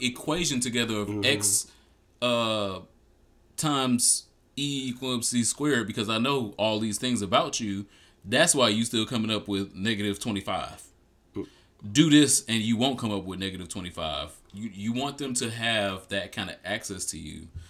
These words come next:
Speaker 1: Um, they should have the same access to you that God does in prayers.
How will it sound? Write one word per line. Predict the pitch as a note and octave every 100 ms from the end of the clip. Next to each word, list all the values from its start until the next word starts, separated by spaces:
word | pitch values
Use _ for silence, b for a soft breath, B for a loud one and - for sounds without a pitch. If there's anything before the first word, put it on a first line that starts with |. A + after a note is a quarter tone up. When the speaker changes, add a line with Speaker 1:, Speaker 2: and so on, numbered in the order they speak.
| B B -
Speaker 1:
Um, | F#2+ F#2+ F#2 F2+
they | G#2 B2+
should | D#3+
have | D3 C3
the | B2+
same | B2 B2 G2
access | A2 - G#2+
to | A2
you | G#2 A2
that | G2+ F2+
God | G2 G2+
does | G2 G2+ G2
in | G2
prayers. | G#2+ F2 D#2+ D#2+